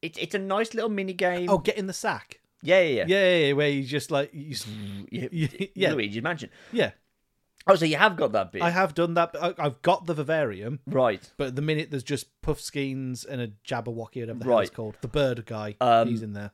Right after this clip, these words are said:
Speaker 1: so in order to make money, the most efficient way to do it is to turn your vivariums into brothels, which is what I've done.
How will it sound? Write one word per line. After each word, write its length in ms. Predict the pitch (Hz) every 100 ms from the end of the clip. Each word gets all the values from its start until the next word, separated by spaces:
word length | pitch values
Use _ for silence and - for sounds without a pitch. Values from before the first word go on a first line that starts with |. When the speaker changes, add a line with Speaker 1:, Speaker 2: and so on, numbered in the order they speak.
| -
Speaker 1:
so 380 | - 156 147 -
in 100 | 151
order 180 | 208 262
to 100 | 240
make 240 | 202 202
money, 440 | 160 180 160 95 139
the 100 | 135
most 180 | 135 135
efficient 380 | - 214 185
way 100 | 165 147
to 100 | 127
do 240 | 151 156
it 240 | 95 104 -
is 200 | 131 -
to 400 | - 139 127 120 - _ -
turn 340 | - 165 160
your 180 | 156 156
vivariums 540 | 131 143 170 127 110
into 180 | 104 104
brothels, 600 | 104 131 131 - 107 107 - -
which 180 | - -
is 100 | 131
what 180 | 143 135
I've 380 | 135 135 120 113
done. 300 | 147 135 101